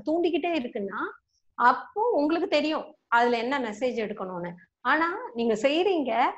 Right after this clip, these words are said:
அதை அவங்க சரியா புரிஞ்சுக்கல, உங்களுக்கு கஷ்டமா இருக்கு, but you don't bother and you don't, uh, want to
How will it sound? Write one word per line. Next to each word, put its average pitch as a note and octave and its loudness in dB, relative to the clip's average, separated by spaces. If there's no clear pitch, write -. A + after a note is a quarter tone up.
அதை A3 4
அவங்க A3+ -2
சரியா C4 0
புரிஞ்சுக்கல, D#4 -2
உங்களுக்கு C#4+ -4
கஷ்டமா C#4 -4
இருக்கு, A3 -10
but D#4 0
you F4 2
don't F4 2
bother C4 4
and B3 -6
you C4 -2
don't, C#4 -2
uh, G#3+ 0
want A#3 -4
to C#4+ -8